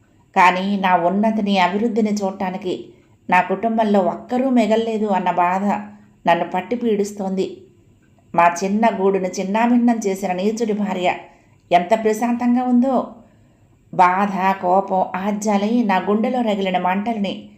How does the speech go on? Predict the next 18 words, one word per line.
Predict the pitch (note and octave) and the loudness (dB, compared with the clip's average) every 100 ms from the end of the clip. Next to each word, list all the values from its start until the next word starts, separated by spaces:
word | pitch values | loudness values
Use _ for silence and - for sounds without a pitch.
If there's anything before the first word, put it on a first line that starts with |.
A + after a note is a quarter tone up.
| - _ F3+ | -20 _ 4
మరింతగా | G3 A#3+ A#3+ A#3+ A3+ | 6 4 2 4 4
రేపుతున్నాయి. | A3+ A#3+ B3+ A#3 A3 G3+ G#3 - - - _ _ _ _ _ _ - | 4 2 -2 -2 0 0 -2 -8 -18 -20 _ _ _ _ _ _ -8
ఇప్పటి | F3 - G3 | -6 -2 0
వరకు | F3+ F#3 G3 A#3 G3+ - - | 2 2 0 -2 -2 -6 -6
ఈ | G3 G3 | 0 2
నీచుల్ని | G#3 C4 C#4 B3+ A3+ | 2 0 0 0 2
ఏ | G3 G#3+ | 4 2
చట్టాలు | C4 B3+ C4 C4 | 0 -2 -2 -2
శిక్షించలేదు. | B3+ B3 B3+ B3 A#3+ A#3 A#3 - - - _ _ _ _ - | -2 -4 -4 -2 0 0 0 -4 -14 -20 _ _ _ _ -6
నేనే | F3 G3+ B3 C4+ | -2 2 2 4
అమలుపరిస్తే? | B3 C4 B3+ B3+ B3+ - G4 - - _ _ _ _ _ _ _ _ - | 2 2 0 -2 -4 -8 -10 -10 -20 _ _ _ _ _ _ _ _ 4
ఆ | |
ఆలోచన | F3 F3 F#3+ A3+ G#3+ G#3 F3 | 6 6 4 2 0 0 0
విత్తుగా | F3+ - A#3 A#3 | -2 -2 0 2
మొలకెత్తి | G3+ G3 G3+ G#3+ G#3 C4+ | 2 2 -2 -4 -4 -2
మహావృక్షమై | A3 F3+ G3+ A#3+ G3+ G#3 - C4 C4+ B3+ | 0 0 2 0 0 -4 -8 -4 0 2
వేళ్ళూనుకుంది. | A3 G#3+ G#3+ G3+ G3 F#3+ - - - _ _ _ - _ D#3+ | 4 2 0 -2 -2 -2 -6 -12 -20 _ _ _ -20 _ 4
అవును, | F#3 G#3+ - - | 6 4 -2 -6